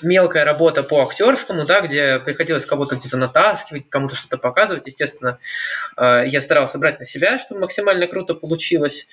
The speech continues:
Ну и саунд-дизайн, как обычно, по большей части тоже. Вот, э, все это достаточно получилось трудоемко,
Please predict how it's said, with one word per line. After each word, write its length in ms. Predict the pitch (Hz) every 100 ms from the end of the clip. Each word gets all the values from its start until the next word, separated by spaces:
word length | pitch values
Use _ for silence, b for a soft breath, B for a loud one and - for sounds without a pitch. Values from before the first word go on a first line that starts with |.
| B B -
Ну 140 | 220
и 420 | 175 170 165 135 123
саунд-дизайн, 760 | 156 139 131 135 151 160 139
как 140 | 123 127
обычно, 600 | 123 147 - 127 120 123 -
по 60 | 120
большей 260 | 127 120
части 300 | - 127 -
тоже. 320 | - 127 120 - B B B B B -
Вот, 460 | 131 139 127 131 -
э, 320 | 123 120 120 -
все 240 | - 175
это 160 | 156 -
достаточно 1080 | 170 165 180 - - 143 135 135 131 127 127
получилось 340 | 165 160 135
трудоемко, 840 | - 190 196 131 127 127 185 240